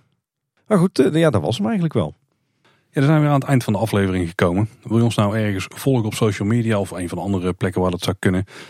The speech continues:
Speaker 2: Heel makkelijk hebben we het voor je gemaakt. Ga naar kleineboodschap punt com slash volgen en dan vind je alle plekken waar, eh, waar wij te volgen zijn.
Speaker 1: Ja, en sowieso, eh, is het denk ik wel de moeite waard om een, eh, bezoekje te brengen aan onze website kleineboodschap punt com. Je vindt daar natuurlijk, eh, al onze,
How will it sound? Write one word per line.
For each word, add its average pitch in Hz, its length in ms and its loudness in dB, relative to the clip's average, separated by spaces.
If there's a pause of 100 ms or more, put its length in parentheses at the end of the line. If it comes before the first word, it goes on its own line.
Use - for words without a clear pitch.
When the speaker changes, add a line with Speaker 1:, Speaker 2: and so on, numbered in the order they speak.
(120)
Speaker 2:
Heel 175 160 2
makkelijk 170 160 2
hebben 147 180 0
we 135 40 0
het 127 60 -6
voor 139 160 4
je 127 60 2
gemaakt. 127 300 0
Ga 120 120 -2
naar 110 120 0
kleineboodschap 110 580 0
punt 98 140 -2
com 101 260 0
slash 123 240 0
volgen 147 380 2
en 120 60 -4
dan 95 100 -2
vind 95 120 0
je - 80 -6
alle 107 200 0
plekken 95 300 -2
waar, 87 300 0
eh, 80 200 -8
waar 127 120 2
wij 101 100 2
te 85 100 -6
volgen 143 280 0
zijn. 139 220 0 (460)
Speaker 1:
Ja, - 180 2
en 151 140 4
sowieso, 156 460 4
eh, 80 140 0
is - 120 0
het 101 100 2
denk 90 180 0
ik 90 60 -10
wel 90 100 0
de 85 60 -4
moeite 98 240 -2
waard 87 300 -2
om - 140 -6
een, 87 160 -2
eh, 85 120 -4
bezoekje 101 380 0
te 120 100 -2
brengen 107 320 0
aan 107 180 0
onze 90 220 -4
website 98 380 -2
kleineboodschap 90 500 -2
punt - 180 -16
com. 123 260 0 (420)
Je 98 120 0
vindt 110 160 2
daar 101 100 2
natuurlijk, 95 480 -2
eh, 92 160 2
al 101 200 -2
onze, 90 460 -2